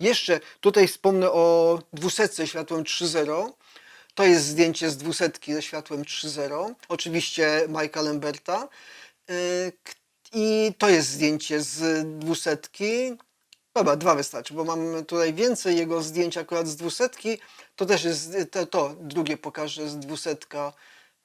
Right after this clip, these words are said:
Też Vivida Seria One, dwieście milimetrów, trzy zero. Mm.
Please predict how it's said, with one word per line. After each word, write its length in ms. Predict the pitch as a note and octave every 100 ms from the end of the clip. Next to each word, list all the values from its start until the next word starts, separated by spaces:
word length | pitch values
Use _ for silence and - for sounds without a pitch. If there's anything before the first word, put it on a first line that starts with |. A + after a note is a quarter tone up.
| _
Też 420 | - D3+ - - D#3 D3+
Vivida 420 | D3+ D3 D3 D3+
Seria 320 | E3 D3+ D3+
One, 440 | F#3+ G#3+ F#3+ F3
dwieście 400 | C#3+ D#3 D#3 -
milimetrów, 1000 | D#3 D3 D3+ E3 F#3 - E3 D#3 D3 - D#3 D3+
trzy 260 | - - D#3+
zero. 520 | E3 D3+ E3+ A#3 D4 _ - - - - - - _ _ E3
Mm. 920 | E3+ E3+ F3 F3 F3+ F3+ F3+ F3+